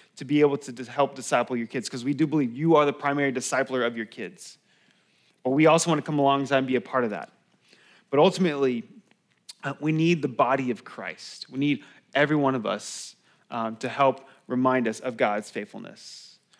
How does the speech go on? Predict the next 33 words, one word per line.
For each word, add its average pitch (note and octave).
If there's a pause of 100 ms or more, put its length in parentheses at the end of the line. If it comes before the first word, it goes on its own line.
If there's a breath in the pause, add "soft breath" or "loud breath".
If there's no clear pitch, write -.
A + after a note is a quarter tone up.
(140 soft breath)
of A2+
God's G#2+
faithfulness. - (920)
And D3
when D3+
we D#3+
take G3+
communion D#3
together, A2+ (500 soft breath)
um, A#2+
communion F#3+
is E3
this D#3
time D#3+
where C#3+
we D3
get D3+
to D3
remember C#3
God's G#2+
faithfulness. - (480 soft breath)
Um, A2
so, D3
Ben, D3+
you D#3+
guys D#3
can D#3
go C#3+
ahead D3
and C3
come C#3
on C3
up. -